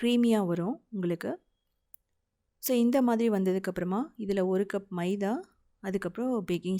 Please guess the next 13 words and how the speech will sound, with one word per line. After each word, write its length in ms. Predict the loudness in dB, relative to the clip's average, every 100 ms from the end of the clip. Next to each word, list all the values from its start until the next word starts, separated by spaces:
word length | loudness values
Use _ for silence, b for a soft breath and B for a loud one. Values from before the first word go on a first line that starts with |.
| -2
சோடா 260 | -4 -6 -10 -10
ஒரு 180 | -4 -2 -2 -6 -6
கால் 260 | -2 -2 -2
டீஸ்பூன்லேருந்து 580 | -6 -4 -6 -4 -2 -2
நீங்க 180 | -2 0 2
அரை 120 | 0 -4
டீஸ்பூன் 320 | -6 -6 -6
போட்டுக்கலாம். 480 | -8 -8 -8 -8 -8 -10 _ b b b b b -6
இதையும் 220 | 0 0 0
சேர்த்து 240 | -4 -2 0
நல்லா 180 | 0 0
மிக்ஸ் 180 | -2 -6 -6
பண்ணுங்க. 260 | -6 -4